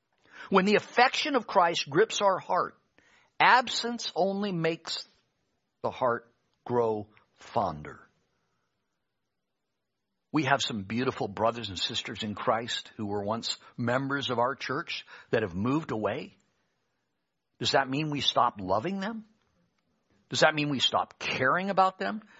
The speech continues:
Does that mean we stop praying for them? No, absolutely not. Paul loved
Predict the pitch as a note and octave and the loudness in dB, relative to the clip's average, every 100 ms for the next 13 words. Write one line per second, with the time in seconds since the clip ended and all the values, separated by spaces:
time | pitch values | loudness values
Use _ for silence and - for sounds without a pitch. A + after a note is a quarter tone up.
0 | - C3+ D#3 D#3+ E3 D3 A2+ - A#2+ B2+ | -10 4 4 6 0 0 0 2 4 4
1 | - - C3 C#3+ F3+ G3+ G#3+ - G3 G3 | 0 -2 0 2 0 -4 -6 -4 -2 -2
2 | G#3+ G#3 _ _ _ - F3 G#3+ A3+ D3 | -4 -8 _ _ _ -8 -2 0 2 2
3 | F#3 - E3 F3 C#3 A#2+ A2+ D3+ B3 C4 | 0 -2 0 -2 -2 -4 -2 -2 -4 -8
4 | - - _ _ _ _ _ _ _ _ | -12 -18 _ _ _ _ _ _ _ _
5 | _ _ _ _ _ _ _ _ _ _ | _ _ _ _ _ _ _ _ _ _
6 | _ _ _ _ _ - - - - D3 | _ _ _ _ _ -14 -14 -4 4 4
7 | D3+ C#3 - F#2 G#2+ B2+ A2 C#2+ F2+ | 4 -2 -8 -2 4 4 4 -2 -10